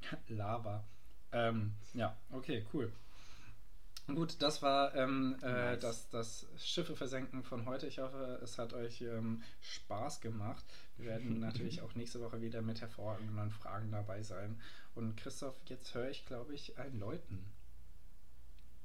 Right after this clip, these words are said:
Speaker 2: Ein Läuten?
Speaker 1: Ja, warte.
Speaker 2: Ah, da
Speaker 1: Und
Speaker 2: war's. Da war's.
Speaker 1: eine kleine Klingel klingelt ein paar Mal, damit auch Christoph es hört. Ähm,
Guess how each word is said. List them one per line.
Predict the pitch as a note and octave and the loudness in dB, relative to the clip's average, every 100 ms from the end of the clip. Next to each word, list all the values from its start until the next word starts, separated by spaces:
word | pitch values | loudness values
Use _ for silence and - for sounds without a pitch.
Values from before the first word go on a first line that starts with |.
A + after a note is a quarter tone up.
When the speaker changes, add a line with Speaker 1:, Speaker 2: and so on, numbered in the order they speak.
| - | -4
Speaker 2:
Ein | F#2 | -4
Läuten? | F#2 G#2 C3+ G#2 C3+ - - - - - - - - - - - - | -2 -2 -2 -2 -2 0 0 0 0 0 2 2 2 2 2 2 2
Speaker 1:
Ja, | E3 - - - A2+ | 2 2 0 0 2
warte. | A2 - | 4 4
Speaker 2:
Ah, | F3+ - - - - - - | 4 2 0 0 0 0 2
da | |
Speaker 1:
Und | C#3+ | 4
Speaker 2:
war's. | D3 - - - - - - - | 6 4 2 0 0 0 0 0
Da | - B2+ | 0 0
war's. | A2+ - - - - - - - - - - - - - - - - - | 0 0 0 0 0 0 -2 -2 -2 -2 -2 -4 -2 -2 -2 -2 -2 -2
Speaker 1:
eine | B2 A2+ A2 G#2+ | 0 2 2 2
kleine | C3+ D#3+ E3 | 0 0 0
Klingel | D#3 C3+ C3+ B2+ B2+ B2 - - | 0 0 0 0 0 0 -2 -2
klingelt | - D3 C#3+ B2+ | -2 -2 -2 -2
ein | B2 | -2
paar | A2+ B2 B2 | 0 2 2
Mal, | A#2+ A#2 | 2 2
damit | A2+ A2 | 2 2
auch | G#2+ G#2 | 0 -2
Christoph | - - C#3+ B2+ | -2 -2 -2 -2
es | A2+ | 0
hört. | A#2+ A2+ A2 - - - - - - | 0 0 0 -2 -2 -2 -2 -2 0
Ähm, | B2 A#2 A2 A2 G#2 | 2 2 4 2 2